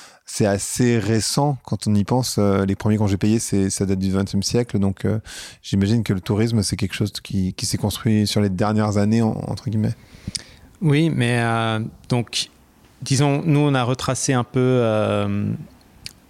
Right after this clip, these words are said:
Speaker 2: les origines du, du tourisme de masse tel qu'on le connaît aujourd'hui, aux expositions universelles au milieu du dix-neuvième siècle, à, à Londres, à, à Paris.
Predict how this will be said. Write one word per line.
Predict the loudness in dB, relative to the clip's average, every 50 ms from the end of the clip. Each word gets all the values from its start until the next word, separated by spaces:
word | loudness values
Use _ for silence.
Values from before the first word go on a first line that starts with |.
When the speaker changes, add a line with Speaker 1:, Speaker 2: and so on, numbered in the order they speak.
| _ -6
Speaker 2:
les | -2 0 0 2 2
origines | 2 2 0 0 0 2 2 2 4 4 2 2
du, | 2 2 2 2 2 0
du | 0 -2 0
tourisme | 0 0 0 0 0 0 0
de | 0 2
masse | 2 0 0 0 0
tel | -2 -2 -2
qu'on | -2 -2
le | -2
connaît | 0 0 0 2 2
aujourd'hui, | 2 0 0 0 0 0 2 2 2 0 0 -4 -8 -16 -20 -20 -20 -20 -20 -20 _ -4
aux | -2 0 2 2 2 2 2 2 2 2 0 0
expositions | 0 -2 -2 -2 -2 0 0 0 0 2 2 2
universelles | 2 2 2 0 0 -2 -2 0 0 2 2 2 2 2 0
au | 2
milieu | 2 2 2 2 0 0
du | -2 -4
dix-neuvième | -4 -2 0 0 2 2 2 2 2 2
siècle, | 2 0 0 0 0 0 0 0
à, | 0 0 0 0 0 0 0 0
à | -2 -2 -4 -4 -4 -4 -4 -2
Londres, | 0 2 2 2 2 2 2 0
à, | 0 0 0 -2
à | -2 -4
Paris. | -4 -4 -4 -2 -2 -2 -2 -2 -4